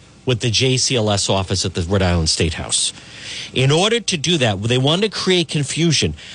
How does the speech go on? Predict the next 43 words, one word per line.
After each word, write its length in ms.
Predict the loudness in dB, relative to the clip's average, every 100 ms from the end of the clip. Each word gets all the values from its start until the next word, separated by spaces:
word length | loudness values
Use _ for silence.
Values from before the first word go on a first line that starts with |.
| -10
How 240 | -2 0
do 60 | 2
you 140 | 0 0
say, 320 | 0 0 2
"We 140 | 2
need 200 | 2 2
to 60 | 2
move 220 | 2 2
the 80 | 2
records"? 420 | 2 0 -4 -2
People 260 | -2 2 2
are 40 |
looking 320 | 2 0 -2 -4
for 140 | -2
the 80 | -2
records. 540 | -2 -4 -6 -4 -4 -6 -18 -20 -10
How 240 | -2 0 2
do 100 | 0
we 100 | 0
come 220 | 0 0
up 140 | 0
with 100 | 0
an 100 | 0
excuse 460 | 0 0 0 0 0
that 140 | 0
the 80 | 0
records 400 | 2 2 0 0
were 120 | 2
moved? 420 | 2 2 0 -2 -14 -20 -12 -4
All 120 | 0
right, 220 | 0 -2
let's 280 | -2 0 0
pretend 420 | -2 -2 0 0
there 80 | 2
was 160 | 2 2
mold. 560 | 2 4 2 0 -2 -8 -18 -8
We 140 | -2 0
have 140 | 0
to 60 | 0
rip 360 | 0 0 0 0
out 240 | 0 0
the 140 | 0
office 680 | 2 2 0 0 0 0 -2